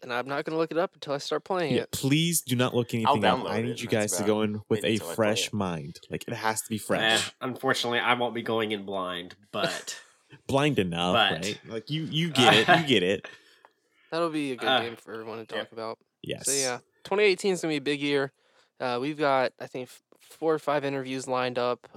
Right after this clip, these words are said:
Speaker 1: uh, that we will
Speaker 4: Some
Speaker 1: start
Speaker 4: big interviews.
Speaker 2: Big
Speaker 1: Yeah,
Speaker 2: interviews.
Speaker 1: pretty, pretty awesome interviews, uh, lined up for the first half of twenty eighteen. Um,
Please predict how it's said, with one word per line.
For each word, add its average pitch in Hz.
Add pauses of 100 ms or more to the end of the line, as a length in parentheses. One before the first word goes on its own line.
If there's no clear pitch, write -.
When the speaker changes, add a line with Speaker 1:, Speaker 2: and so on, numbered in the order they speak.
Speaker 1:
uh, 117
that 107
we 123
will 120
Speaker 4:
Some 120
Speaker 1:
start 156
Speaker 4:
big 117
interviews. 98
Speaker 2:
Big 131
Speaker 1:
Yeah, 120
Speaker 2:
interviews. 135
Speaker 1:
pretty, 196
pretty 170
awesome 123
interviews, 123 (400)
uh, 120
lined 135
up 127 (360)
for 127
the 117
first -
half 143 (1200)
of 139
twenty 139
eighteen. 185 (600)
Um, 113